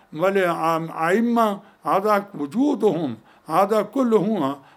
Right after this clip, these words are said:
وثم تلامذتهم، وجود، وجود تلامذة الأئمة هو بيان، هذا مقصود،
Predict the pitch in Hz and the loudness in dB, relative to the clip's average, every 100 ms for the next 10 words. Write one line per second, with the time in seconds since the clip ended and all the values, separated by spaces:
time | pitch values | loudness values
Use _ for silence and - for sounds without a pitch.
0 | - 147 - 247 226 220 202 208 196 202 | -2 -2 0 0 2 2 0 0 2 4
1 | 196 247 277 240 220 156 190 143 - - | 2 2 2 0 0 -2 -4 -8 -12 -20
2 | _ 143 151 185 247 254 180 147 151 147 | _ -10 -6 0 2 2 -2 -6 -6 0
3 | 247 277 330 214 214 214 208 214 214 202 | 0 0 -2 -4 -2 0 -2 -2 -2 -2
4 | 254 196 196 202 196 - - _ - - | -8 -10 -8 -10 -12 -16 -20 _ -10 0
5 | 311 254 208 185 151 147 127 - _ _ | 4 6 6 2 0 -4 -10 -18 _ _
6 | _ 147 240 233 214 185 - 165 | _ 6 6 6 0 -2 -4 -6